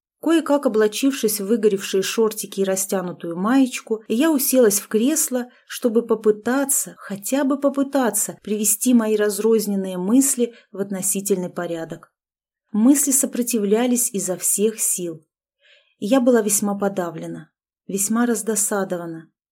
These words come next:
и даже от чего-то хотелось выпить. Я с минуту посидела, похлопала глазами, поняла, что в данный момент я вряд ли что смогу понять,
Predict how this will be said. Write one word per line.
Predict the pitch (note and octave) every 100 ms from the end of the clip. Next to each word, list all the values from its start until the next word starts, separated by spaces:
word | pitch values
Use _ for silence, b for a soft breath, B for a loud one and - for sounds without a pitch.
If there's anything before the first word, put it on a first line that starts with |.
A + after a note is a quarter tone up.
| _
и | - F#3
даже | G#3+ G3+
от | G3+
чего-то | - G#3+ A3 C4 E3+ - _
хотелось | - G3+ G3+ B3 G3+ -
выпить. | E3+ E3 - - _ _ _ _ _
Я | - G#3 C#4+
с | -
минуту | A#3 B3 G#3+
посидела, | G#3 G3+ F#3+ D#3+ F#3+ C4 B3 A3+ -
похлопала | G#3 G3 D4+ D4+ G3+
глазами, | F3+ F3+ E3+ F3+ A3+ B3+ A#3+ b
поняла, | - A#3+ C4+ E4+
что | E4 C4
в | G#3+
данный | C#4 C#4+ C4+
момент | A#3+ A#3+ B3+ C#4 C#4
я | A#3 A3
вряд | A3+ C4+ C#4
ли | G3+
что | G3 - G#3+
смогу | G#3 G3 F#3+ F#3+
понять, | F3+ E3 F3 A#3+ C#4+ C#4